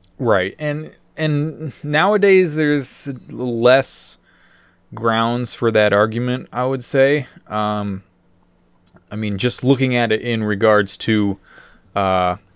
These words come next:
religion in, in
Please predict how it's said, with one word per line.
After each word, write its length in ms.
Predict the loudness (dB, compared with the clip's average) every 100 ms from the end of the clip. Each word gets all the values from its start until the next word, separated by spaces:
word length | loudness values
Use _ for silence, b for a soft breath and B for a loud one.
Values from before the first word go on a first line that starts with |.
| _ _ _ _ _ _ -20 -20 _ _ _ _ _ _ -8
religion 560 | -2 2 2 0 -4 -4
in, 280 | -6 -8 -10
in 460 | -6 -4 -4 -8 -12